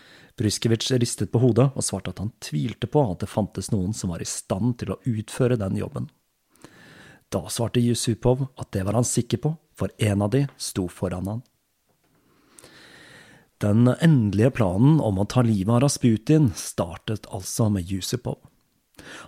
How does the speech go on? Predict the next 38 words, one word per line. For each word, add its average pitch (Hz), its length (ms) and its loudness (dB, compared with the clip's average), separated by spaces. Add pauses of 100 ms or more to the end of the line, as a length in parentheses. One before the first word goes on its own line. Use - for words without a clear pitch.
Han 101 120 -4
skulle 120 300 0
lufte 143 300 -2
ideen 127 280 2
for 95 160 -2
en 120 140 0
rekke - 380 -4
mennesker. 143 400 -2 (960)
Den 101 200 -4
aller 107 280 -2
første 147 320 0
var 82 160 -4
hans - 160 -8
kone 107 280 0
Irina, 139 500 2 (600)
en 92 180 -8
dame 92 320 -6
vi 117 100 2
husker 104 220 -2
han 104 100 -2
ble 113 100 2
hooket 123 240 -2
opp - 200 -6
med 143 120 4
av 82 180 -8
sin 139 260 2
mor, 170 320 4 (640)
og 95 140 -4
en 101 160 -6
som 120 140 -2
skulle 127 260 -4
fungere 123 380 2
som 143 160 0
lokkemat 147 880 0
i 113 100 -2
det - 80 -4
endelige 92 400 -6
komplottet. - 500 -6